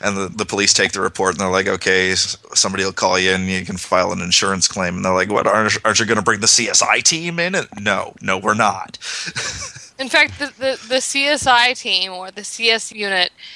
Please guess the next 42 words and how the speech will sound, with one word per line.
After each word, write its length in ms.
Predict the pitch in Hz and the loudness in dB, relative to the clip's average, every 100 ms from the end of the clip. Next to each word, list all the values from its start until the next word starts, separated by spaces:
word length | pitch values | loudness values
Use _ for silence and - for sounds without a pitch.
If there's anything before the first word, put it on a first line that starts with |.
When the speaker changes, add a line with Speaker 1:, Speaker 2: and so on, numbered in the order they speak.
| - | -6
Speaker 2:
is 240 | 247 233 247 | -4 -2 2
normally 500 | 247 247 247 240 220 | 4 4 2 2 0
one 480 | 208 208 240 269 | 0 4 4 2
guy 440 | 269 247 254 254 247 | 2 4 6 6 2
who's 180 | 233 208 | -4 -10
a 60 | |
detective 720 | 196 185 196 196 233 220 220 214 | -10 -8 -8 -6 -2 -2 -4 -6
who's 160 | 226 | -6
been 140 | 190 190 | -4 -6
trained 300 | 190 180 175 | -2 0 0
in 100 | 151 | -4
this 100 | 160 | -4
stuff. 800 | - - - - - - - - | -4 -6 -8 -12 -10 -10 -12 -4
And 120 | 233 | 0
that's 140 | 220 220 | 2 2
it. 120 | 165 - _ _ | 0 -4 _ _
That's 200 | 240 233 | 0 0
the 120 | - 247 | 0 0
C 180 | 247 | 2
S 140 | 214 214 | 2 2
I 120 | 190 | 0
team. 220 | 180 160 | 0 -4
It's 180 | 196 214 | -4 -4
one 220 | 220 226 | 0 0
guy. 320 | 202 175 98 - - | 2 0 0 -8 -4
Speaker 1:
But 200 | - 120 | -2 0
you 120 | 123 | -2
can't 300 | - 143 120 | 0 0 0
have 240 | 123 104 | 0 0
one 220 | 98 95 | 0 0
guy 280 | 95 92 92 | 2 2 2
f-, 220 | 92 - - | -2 -8 -6
on 160 | 98 92 | -2 -2
a 80 | 95 | -2
television 560 | - 98 90 - - 85 | -2 -2 -2 -8 -6 -4
show. 200 | - 90 | -4 -6
It 300 | - - - | -10 -18 -6
doesn't 260 | 82 78 | -4 -2
make 140 | 90 - | -4 -4
things 240 | 85 85 | -6 -4
very 200 | 85 85 | -4 -4
interesting. 600 | 80 82 82 - 85 98 | -4 -4 -2 -2 -4 -8